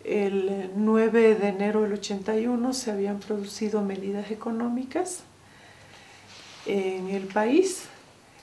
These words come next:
y el quince nosotros nos habíamos reunido para evaluar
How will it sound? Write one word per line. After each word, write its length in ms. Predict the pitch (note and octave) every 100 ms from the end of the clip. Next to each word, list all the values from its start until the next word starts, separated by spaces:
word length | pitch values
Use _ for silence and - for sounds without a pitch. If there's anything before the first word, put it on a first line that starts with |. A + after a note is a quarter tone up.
| - - _ _ _ -
y 160 | G#3 G3+
el 180 | G3
quince 560 | G3 A#3 A3+ A#3 - A#3+
nosotros 560 | A3 G#3 - G#3 G#3+ G#3
nos 220 | G3+ -
habíamos 520 | F#3+ F#3+ G3 G3+ G#3+
reunido 640 | A#3 A#3 A#3 G#3+ A3 A3+ -
para 240 | G#3+ G3+ F#3+
evaluar 680 | F#3 F#3+ F#3+ G3+ A3+ A#3